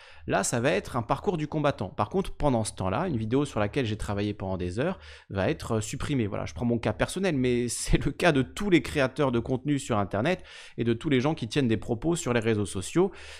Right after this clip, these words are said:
Euh, donc, euh, il va y avoir une forme d'autocensure. On va se dire, Mais ça, est-ce que je peux le dire ? Ça tombe peut-être pas sous le coup de la loi, mais peut-être que oui, donc je, je vais me retenir finalement pour pas, euh, être, euh,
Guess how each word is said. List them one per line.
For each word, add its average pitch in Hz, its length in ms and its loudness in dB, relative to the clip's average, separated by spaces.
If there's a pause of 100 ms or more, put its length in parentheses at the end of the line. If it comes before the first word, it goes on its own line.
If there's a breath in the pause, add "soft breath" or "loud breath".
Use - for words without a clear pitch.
Euh, 101 240 0
donc, 139 320 0
euh, 110 140 4
il 107 80 2
va 107 80 4
y 104 80 4
avoir 143 260 0
une 117 160 4
forme 120 400 -2
d'autocensure. 196 880 2
On 104 40 -2
va 107 120 2
se 110 40 -2
dire, 165 140 0
Mais 113 180 -2 (280)
ça, 160 200 -2
est-ce - 100 -4
que 151 120 0
je - 100 -4
peux 131 120 0
le 117 100 0
dire ? 175 280 0 (320 loud breath)
Ça - 160 -2
tombe 143 240 0
peut-être 135 320 0
pas 143 140 2
sous - 160 -8
le 120 40 -6
coup - 140 -4
de 113 60 -2
la 104 100 6
loi, 127 180 2
mais 151 120 0
peut-être 123 260 0
que - 100 -2
oui, 131 260 0
donc 131 200 -2
je, 113 160 -10
je 107 140 -4
vais 143 60 4
me 147 100 2
retenir 120 400 0
finalement 110 340 0
pour 104 220 -8
pas, 135 320 0
euh, 104 180 0
être, - 300 -4
euh, 95 160 -2